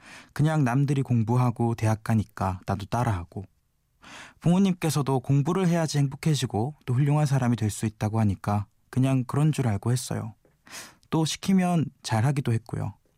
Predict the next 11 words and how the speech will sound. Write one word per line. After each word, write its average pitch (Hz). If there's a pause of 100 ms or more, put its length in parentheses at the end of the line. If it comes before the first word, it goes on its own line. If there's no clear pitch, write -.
(800)
그런데 127
막상 143 (240)
제가 123
원하지도 117
않던 113
진로로 107
와서 113 (300)
원하지도 120
않던 110
학과에 135
진학해서 107